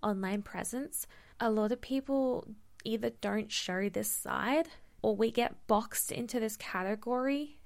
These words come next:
as if our life is perfect, as if we shouldn't have these feelings or it's shameful to be feeling burnt out. We need to be on our A game all the time.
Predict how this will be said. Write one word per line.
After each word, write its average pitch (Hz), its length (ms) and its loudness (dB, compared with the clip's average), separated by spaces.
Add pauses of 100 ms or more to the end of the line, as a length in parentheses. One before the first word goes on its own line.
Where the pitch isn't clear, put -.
(160)
as 214 180 -2
if 220 240 0
our 214 160 0
life 190 520 -2
is 202 160 -2
perfect, - 760 -4 (840)
as 208 180 0
if 202 220 -2
we 202 100 2
shouldn't 208 400 -2
have 180 300 -2
these 190 280 -4
feelings 190 560 -2
or 202 240 2
it's - 240 -4
shameful 196 760 0 (760)
to 214 100 -2
be 190 160 -2
feeling 185 500 -4
burnt 175 500 -4
out. 175 400 -2
We 196 160 -2
need 190 240 -2
to 208 80 -2
be 202 160 0
on 202 160 -2
our 190 220 -4
A 180 180 -4
game 180 340 -4
all 180 160 -2
the - 80 -4
time. 185 540 -6